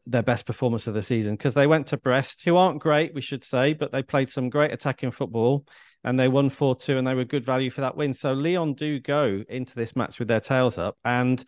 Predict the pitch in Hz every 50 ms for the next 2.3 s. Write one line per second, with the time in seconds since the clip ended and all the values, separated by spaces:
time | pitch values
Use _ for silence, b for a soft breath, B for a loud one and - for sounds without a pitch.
0 | B B B B B B B B B B B - 156 175 190 185 165 - - -
1 | 175 170 165 147 - 147 147 143 - - - - 175 139 101 - - _ - -
2 | - 143 147 143 -